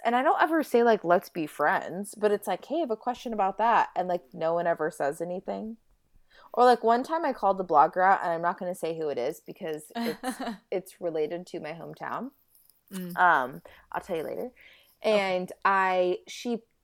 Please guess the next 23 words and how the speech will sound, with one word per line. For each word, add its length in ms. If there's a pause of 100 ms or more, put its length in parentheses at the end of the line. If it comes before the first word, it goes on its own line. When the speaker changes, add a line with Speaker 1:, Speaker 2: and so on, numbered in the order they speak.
(100)
Speaker 1:
posted 380
something 300
about, 280
like, 160
a, 500 (960)
uh, 340 (160)
it 80
was, 120
like, 100
a 40
makeup-free 1080 (100)
selfie. 580 (420)
And 420
there 220
is 220
no 240
way, 640 (1200)
no 520 (240)
motherfucking 960
way 400 (120)
that 180
wasn't 260
edited. 480